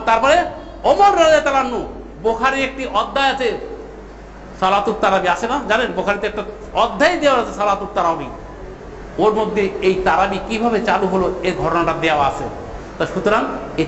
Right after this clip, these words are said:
তারাবি সালাত আমাদেরকে পড়তে হবে, আদায় করতে হবে, অত্যন্ত ফজিলতের জিনিস। এই রমাদানের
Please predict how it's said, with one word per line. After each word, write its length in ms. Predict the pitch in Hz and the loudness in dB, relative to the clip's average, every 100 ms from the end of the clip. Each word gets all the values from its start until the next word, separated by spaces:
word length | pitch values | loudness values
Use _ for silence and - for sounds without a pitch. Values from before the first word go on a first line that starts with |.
| - | 0
তারাবি 340 | 165 202 220 - | 2 2 0 0
সালাত 240 | 185 165 | 0 0
আমাদেরকে 420 | 160 175 180 - 165 - | 0 0 -2 -2 -4 -2
পড়তে 220 | 185 180 | -2 0
হবে, 220 | 165 131 110 - - - 131 | 0 0 -4 -6 -8 -6 -2
আদায় 260 | 175 208 208 | 2 2 0
করতে 240 | 180 170 | -2 -2
হবে, 220 | 143 139 - - - | -2 -2 -4 -6 -4
অত্যন্ত 500 | 180 - 370 370 330 196 | -4 0 2 4 2 2
ফজিলতের 460 | 214 214 208 196 165 123 - - - - | 2 2 2 0 0 -4 -6 -10 -8 -2
জিনিস। 240 | 170 165 - - - - | 2 2 0 -6 -6 0
এই 100 | 185 | 2
রমাদানের 520 | 196 220 254 285 302 | 4 4 2 2 0